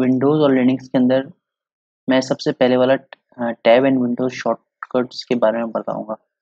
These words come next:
तो ये सब आपको यहाँ पर, अ, आपको screen पे शो हो रहे होंगे, ये सब शॉर्टकट keys है, अ, Google Chrome के अंदर हम यूज़ कर सकते हैं।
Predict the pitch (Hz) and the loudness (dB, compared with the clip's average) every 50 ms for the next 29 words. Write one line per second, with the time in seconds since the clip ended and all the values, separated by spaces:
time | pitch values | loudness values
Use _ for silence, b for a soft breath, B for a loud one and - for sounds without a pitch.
0 | _ _ _ _ _ - - 135 131 139 - - 135 131 123 123 - 139 131 127 | _ _ _ _ _ -8 -4 -2 -2 -2 -2 0 0 0 0 0 -2 -2 -2 0
1 | 120 120 127 127 127 - - 120 120 117 117 117 - - 127 123 - - 127 123 | 0 0 0 -2 -2 -2 0 2 4 6 4 4 2 0 -4 -2 0 2 2 4
2 | 127 123 123 - 123 123 120 120 123 123 123 123 123 120 127 127 - - - 110 | 2 2 0 0 0 2 2 2 0 2 2 2 2 2 0 -4 -2 -2 -2 -2
3 | - - - - _ - - 123 123 117 131 131 131 127 - - 123 117 117 117 | -2 -4 -10 -12 _ -4 -2 -2 0 0 0 0 -2 -2 -2 -2 0 2 2 0
4 | 117 117 117 113 120 120 - - 117 117 120 117 - 120 120 120 123 120 123 117 | 0 -2 -2 -2 -2 -2 -2 -2 -4 -2 -2 -2 -2 -2 -2 -2 0 0 0 0
5 | 113 113 113 - 131 123 127 123 - - 135 135 | 0 -2 -4 -6 -8 -8 -8 -8 -8 -6 -6 -6